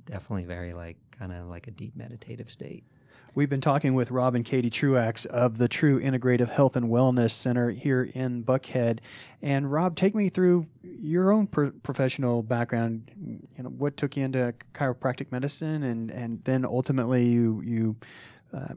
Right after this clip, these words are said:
Speaker 2: added this extra level of holistic healthcare on top of it. And we'll talk, and once we, once we get up to that point, we can talk more about what are we,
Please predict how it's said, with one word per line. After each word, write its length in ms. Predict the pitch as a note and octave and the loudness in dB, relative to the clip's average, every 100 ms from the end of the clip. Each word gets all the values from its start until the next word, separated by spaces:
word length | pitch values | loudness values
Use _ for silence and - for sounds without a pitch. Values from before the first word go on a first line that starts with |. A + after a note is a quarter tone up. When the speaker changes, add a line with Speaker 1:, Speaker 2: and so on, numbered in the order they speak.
| - | -8
Speaker 2:
added 360 | B2+ B2 B2+ A2+ | -4 2 2 2
this 180 | A#2 B2+ | 2 2
extra 340 | B2+ - C3 | -2 -2 0
level 520 | A#2 A#2+ B2 B2+ A#2+ A2+ | 4 4 6 6 4 4
of 400 | A#2 A2+ A2 - - | 2 0 -2 -6 -6
holistic 400 | B2+ B2 - B2+ | -2 0 -2 -6
healthcare 360 | - A#2+ - A#2 | -4 -6 -2 -2
on 80 | A2+ | -2
top 240 | B2 A#2+ | -4 -4
of 80 | A2 | -2
it. 40 | |
And 80 | A2 | 0
we'll 80 | A2 | 0
talk, 300 | - A#2+ - | 0 -2 -4
and 160 | G2 | -6
once 180 | A#2+ B2 | -4 -2
we, 120 | B2 A#2 - - | -2 -4 -6 -8
once 280 | C3 A#2 | -6 -4
we 80 | B2+ | -4
get 140 | A#2 A#2+ | -2 0
up 120 | A2+ | 0
to 80 | A#2 | -2
that 200 | A#2 B2 | -4 -4
point, 220 | B2+ A2+ | -4 -4
we 100 | A2+ | -4
can 160 | A2+ G#2+ | -4 -2
talk 200 | A2+ A2 | -2 -2
more 180 | A2+ A2 | -2 0
about 320 | G#2 A#2 G#2 | 0 0 -2
what 500 | G2+ G2+ A2 A2 A#2+ | -6 -8 -6 -2 -2
are 40 | |
we, 160 | A2+ | -2